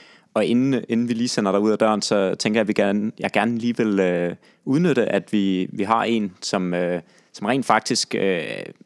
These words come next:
ja, er måske lidt mere kvalificeret i forhold til at spå om, øh, kampens resultater, end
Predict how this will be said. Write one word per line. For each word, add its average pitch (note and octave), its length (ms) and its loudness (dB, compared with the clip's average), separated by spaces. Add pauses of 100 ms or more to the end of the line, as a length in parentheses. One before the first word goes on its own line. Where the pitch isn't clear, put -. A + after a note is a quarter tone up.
(160)
ja, G#2+ 180 -4 (180)
er G#2 140 -2
måske A#2+ 480 0
lidt C#3 280 -2
mere C3 180 2
kvalificeret B2 500 -2
i - 20 -2
forhold A2+ 220 -2
til A2+ 100 -4
at G2 80 -4
spå A#2+ 260 0
om, G2+ 220 -4
øh, G2 120 -2
kampens G#2+ 340 -4
resultater, G#2 500 -2
end F#2 280 -2